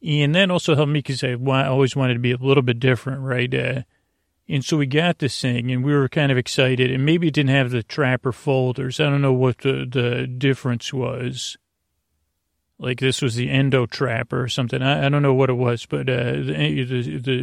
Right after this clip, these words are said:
the, I mean, I know there was, in my research,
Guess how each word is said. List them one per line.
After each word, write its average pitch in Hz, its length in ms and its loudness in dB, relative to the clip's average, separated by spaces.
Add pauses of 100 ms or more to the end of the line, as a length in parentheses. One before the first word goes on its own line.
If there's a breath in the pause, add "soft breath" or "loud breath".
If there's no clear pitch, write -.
(360)
the, 151 100 2
I 135 100 4
mean, 139 140 2
I 139 80 4
know 156 240 2
there 151 160 2
was, 139 420 2
in 147 120 0
my 127 100 2
research, 123 800 -2